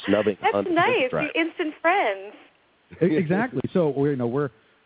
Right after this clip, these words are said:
Speaker 3: we're just kinda wondering about this whole ginger kinda community, or is it more like a uprising? Are you guys gonna take things over?
Speaker 2: Well,
Speaker 1: Well,
Speaker 2: I
Speaker 1: it,
Speaker 2: don't
Speaker 1: it
Speaker 2: know. I'm,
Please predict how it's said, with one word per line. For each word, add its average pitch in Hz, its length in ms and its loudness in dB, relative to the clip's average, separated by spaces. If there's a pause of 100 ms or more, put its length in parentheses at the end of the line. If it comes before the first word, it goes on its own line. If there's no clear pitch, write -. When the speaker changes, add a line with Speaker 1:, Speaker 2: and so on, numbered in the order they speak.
Speaker 3:
we're 156 180 0
just 175 180 -8
kinda 156 180 -2
wondering 120 360 -2
about 101 240 -2
this 98 140 -6
whole 101 240 -4
ginger 107 340 -2
kinda 101 280 -6
community, 92 720 -4
or 139 260 4
is 127 180 -2
it 113 100 -4
more 127 220 -2
like 131 180 -2
a 110 140 -2
uprising? 80 600 -6
Are 95 60 -4
you 110 120 0
guys 120 160 0
gonna 113 160 -2
take 107 240 -6
things 104 180 -4
over? 92 300 -4 (1300)
Speaker 2:
Well, 349 200 2
Speaker 1:
Well, - 140 4
Speaker 2:
I - 60 0
Speaker 1:
it, - 40 0
Speaker 2:
don't 571 160 -2
Speaker 1:
it 466 40 0
Speaker 2:
know. 466 160 2
I'm, 427 300 0